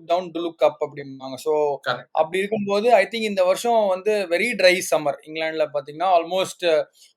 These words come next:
Speaker 1: என்ன கேள்விப்பட்டேன்னா, from February மழையே கிடையாது. So, that means நல்ல வெயில். So, அதனால வந்து நீங்க பாத்தீங்கன்னா, எனக்கு தெரிஞ்சு ஃபர்ஸ்ட் டெஸ்ட்ல எப்படி கண்டிஷன்ஸ் இருந்ததோ, கொஞ்சம் ட்ரையா,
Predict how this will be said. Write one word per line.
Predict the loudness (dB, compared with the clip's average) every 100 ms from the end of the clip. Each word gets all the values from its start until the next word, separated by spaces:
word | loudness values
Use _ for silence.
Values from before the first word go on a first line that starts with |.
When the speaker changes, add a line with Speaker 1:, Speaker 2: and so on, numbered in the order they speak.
| _
Speaker 1:
என்ன | -4 -2 -2
கேள்விப்பட்டேன்னா, | -4 -6 -6 -4 -4 -2
from | -6
February | -8 -10 0 2 2 -2 -4
மழையே | 0 0 2 0
கிடையாது. | 0 0 0 -2 -8
So, | -4
that | -4 -4
means | -4 -6 -6 -14 _ _ _ _
நல்ல | -6 -2 -2
வெயில். | -2 -4 -4 -4 -2 -2 -4
So, | 2 4
அதனால | 4 4 4 4
வந்து | 2 2 2 2 -4 -16
நீங்க | -14 -4 -4
பாத்தீங்கன்னா, | 0 0
எனக்கு | 0 0 0
தெரிஞ்சு | 0 0 -2 -2 _ _ _ -4
ஃபர்ஸ்ட் | 0 0 0 -4
டெஸ்ட்ல | -4 -2 -2 -2
எப்படி | -4
கண்டிஷன்ஸ் | -6 -6 -6 -10 -10
இருந்ததோ, | -10 -6 -2 0 -2 -8
கொஞ்சம் | -10 -6 -4
ட்ரையா, | 0 0 2 6 6 6